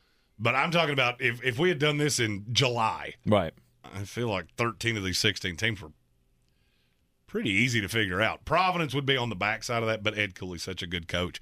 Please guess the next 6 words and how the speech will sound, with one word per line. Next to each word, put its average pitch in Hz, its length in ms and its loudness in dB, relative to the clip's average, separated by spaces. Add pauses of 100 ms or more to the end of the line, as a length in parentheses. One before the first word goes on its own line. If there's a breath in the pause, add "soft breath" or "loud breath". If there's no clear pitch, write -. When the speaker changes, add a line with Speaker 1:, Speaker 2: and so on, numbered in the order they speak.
Speaker 2:
Mm-hmm. 98 300 2 (360 soft breath)
Speaker 1:
And 127 160 2
they've 120 140 2
got 110 260 0 (460)
older 110 400 0
players. 95 560 0